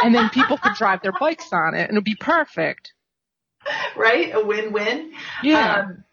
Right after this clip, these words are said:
Speaker 2: you know, it isn't the citizen ninja's responsibility to go and, you know, get other people out of trouble.
Speaker 1: Mm-hmm. Mm-hmm.
Speaker 2: <laughs> Um, <laughs> but the byproduct that you realize, and, and, and this is why I have fun with it, really,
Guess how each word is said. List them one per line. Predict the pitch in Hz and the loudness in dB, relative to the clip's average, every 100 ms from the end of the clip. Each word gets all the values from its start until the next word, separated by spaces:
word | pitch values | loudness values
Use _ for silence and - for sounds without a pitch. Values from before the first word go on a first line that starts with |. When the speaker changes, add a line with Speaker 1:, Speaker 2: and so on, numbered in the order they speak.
| - | -6
Speaker 2:
you | 277 | 0
know, | 277 247 | 2 2
it | 254 | 2
isn't | 330 339 | -2 -4
the | 294 | -8
citizen | - 247 233 226 196 | -6 -6 -2 -2 0
ninja's | 185 208 185 175 | -2 -2 -2 -2
responsibility | 175 - 175 160 - 165 170 180 160 156 147 | -6 0 2 2 -2 -2 2 2 2 -2 -2
to | 156 | -2
go | 156 170 | 0 2
and, | 151 147 - | 0 -4 -6
you | 180 165 | -4 -2
know, | 160 139 - 180 | 0 -2 -6 -4
get | 170 175 - 180 | 0 0 0 0
other | 170 165 | 0 -2
people | 202 185 156 | -4 -2 0
out | 143 151 | 0 -2
of | 131 | -6
trouble. | - 151 151 95 85 101 - | -4 0 0 0 -2 -6 -4
Speaker 1:
Mm-hmm. | - - 202 190 190 202 - 226 | -2 2 2 4 4 2 2 2
Mm-hmm. | 233 247 214 190 185 170 | 4 4 4 2 0 -4
Speaker 2:
<laughs> | - _ | -12 _
Um, | - - 403 - - - | -10 -4 -2 0 0 -2
<laughs> | - - - | -8 -14 0
but | 262 269 | 0 0
the | - | 0
byproduct | 269 339 370 - 226 202 202 | 2 2 0 0 0 0 -2
that | - 185 | -2 -2
you | 196 175 | -6 -2
realize, | 202 202 190 147 113 - - 196 | 0 2 0 -2 -6 -10 -8 -4
and, | 196 | -2
and, | 190 190 190 | 0 0 0
and | 196 220 | 0 -2
this | - | -2
is | 262 - | -6 -2
why | 180 165 | 0 2
I | |
have | 185 165 - | 0 -4 -4
fun | - 160 160 | -2 -2 -2
with | 139 - | -6 -6
it, | - - | -6 -6
really, | 156 151 147 | -4 -4 -4